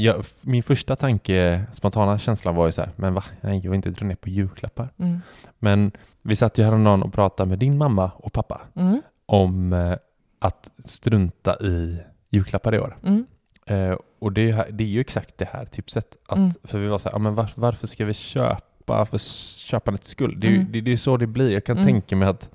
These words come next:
Speaker 1: så mycket, den här konsumtionen som sker runt jul,
Speaker 2: Mm.
Speaker 1: den är brutal.
Speaker 2: Mm.
Speaker 1: Och det, de mycket, mycket är bara för att köpa.
Speaker 2: Och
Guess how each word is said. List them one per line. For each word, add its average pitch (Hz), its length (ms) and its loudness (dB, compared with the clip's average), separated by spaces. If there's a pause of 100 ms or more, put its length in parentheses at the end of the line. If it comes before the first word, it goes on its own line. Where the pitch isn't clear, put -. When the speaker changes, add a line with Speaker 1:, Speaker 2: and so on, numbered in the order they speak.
(160)
Speaker 1:
så - 280 -2
mycket, 127 520 -6
den 113 180 0
här 110 80 2
konsumtionen 101 920 0
som 113 180 -2
sker 92 260 -2
runt 87 220 -2
jul, 107 260 -2 (160)
Speaker 2:
Mm. 190 260 2 (420)
Speaker 1:
den 113 200 2
är 110 40 4
brutal. - 760 -4
Speaker 2:
Mm. 175 240 -2
Speaker 1:
Och 110 60 2
det, 107 360 0
de 107 340 2
mycket, - 540 -2 (400)
mycket 127 680 2 (360)
är 85 260 2
bara 90 420 0
för - 200 -2
att 85 120 -6
köpa. - 500 -4 (140)
Speaker 2:
Och - 360 0